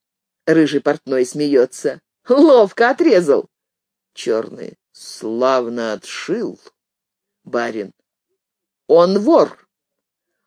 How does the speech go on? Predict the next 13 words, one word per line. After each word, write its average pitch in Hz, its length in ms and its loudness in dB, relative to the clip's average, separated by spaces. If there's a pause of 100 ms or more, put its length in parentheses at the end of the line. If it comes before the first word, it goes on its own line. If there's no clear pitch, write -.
(240)
У 202 200 2
нас 220 760 -2
дудку 214 480 2
украл. 131 500 2 (400)
Отдавай 139 520 2
сейчас 208 440 0
же». 117 360 -8 (640)
Музыкант, 131 500 -6
усмехаясь: 131 760 -4 (260)
«Возьмите». 302 1080 0 (480)
Ныряет 135 580 0
в - 80 -20
толпу. - 560 -6